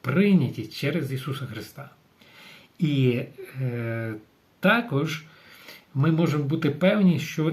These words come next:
і хвала наша буде прийнята. Не тому, що наша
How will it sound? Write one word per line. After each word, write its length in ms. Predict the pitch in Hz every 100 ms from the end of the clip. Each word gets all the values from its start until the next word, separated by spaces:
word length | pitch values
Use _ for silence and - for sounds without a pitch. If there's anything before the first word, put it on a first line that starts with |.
| 156
і 80 | 165
хвала 540 | - 131 143 160 220
наша 340 | 175 127 - 117
буде 280 | 113 120 123
прийнята. 760 | - 131 135 101 98 - - - - - -
Не 120 | 139
тому, 320 | 139 165 208
що 460 | - - 143 131 127 - - - - - - _ - _ - 131
наша 480 | 135 143 151 139